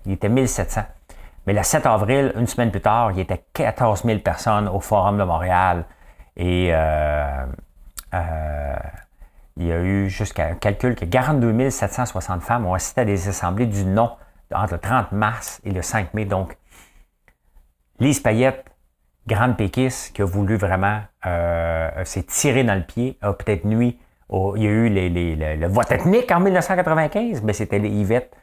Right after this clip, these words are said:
qui ont fait tomber le vote parce qu'elle les a insultés en mille neuf cent quatre-vingts. Hein ? Ben voilà, comme, euh, Cla-, euh, Philippe Couillard a perdu ses élections à cause d'un gars qui a parlé d'une épicerie à soixante-quinze piastres.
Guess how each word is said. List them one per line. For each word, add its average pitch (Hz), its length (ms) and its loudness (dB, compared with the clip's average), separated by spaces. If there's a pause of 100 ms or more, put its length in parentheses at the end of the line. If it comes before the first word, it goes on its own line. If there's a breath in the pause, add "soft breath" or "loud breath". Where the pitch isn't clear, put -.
(300 soft breath)
qui - 80 -2
ont 82 140 0
fait 104 140 -2
tomber 92 340 2
le 92 80 2
vote 92 320 2
parce - 160 -6
qu'elle 92 140 -4
les 92 180 -4
a - 20 -4
insultés 90 500 -6
en 87 80 -6
mille 92 140 -2
neuf 85 140 -4
cent 87 120 -2
quatre-vingts. 73 340 -4 (120)
Hein ? 117 140 -2 (1000)
Ben 101 120 2
voilà, 95 260 2
comme, 151 240 2
euh, 123 160 4
Cla-, 127 160 2
euh, 110 320 6 (320 loud breath)
Philippe 113 240 -2
Couillard 117 320 4
a - 80 2
perdu 98 220 0
ses 95 280 -2
élections 92 400 -2
à 90 80 0
cause 92 220 -4
d'un 82 160 -2
gars 101 140 0
qui - 100 -10
a 80 40 -6
parlé 82 260 -2
d'une 85 80 -2
épicerie - 260 -6
à 82 40 -4
soixante-quinze - 460 -8
piastres. - 380 -12